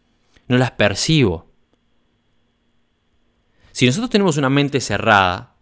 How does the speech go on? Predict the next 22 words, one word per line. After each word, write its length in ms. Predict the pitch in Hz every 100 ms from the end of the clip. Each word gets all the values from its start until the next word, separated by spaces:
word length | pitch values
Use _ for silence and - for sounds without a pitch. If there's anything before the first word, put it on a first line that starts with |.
| _ _ - -
y 100 | 135
nos 200 | 131 -
olvidamos 440 | 120 117 170 214
que 120 | - 131
hay 60 |
una 200 | 123 107
tercera 680 | - 95 - 127 104 87 107 _ _
que 80 | 123
aún 160 | 139
no 60 | 151
hemos 200 | 143 123
descubierto, 880 | 104 - 95 107 113 95 - 95 - _ _ _ _
que 100 | 165
ni 80 | 160
siquiera 300 | 131 127 196
conceptualmente 1040 | 143 131 117 - 151 131 175 151 110 95
hemos 180 | 92 104
concebido, 720 | - 107 - 107 92 90 104 - _ _ _
no 120 | 147
vamos 260 | 170 170 120
a 40 |
avanzar. 600 | 98 90 - 160 - _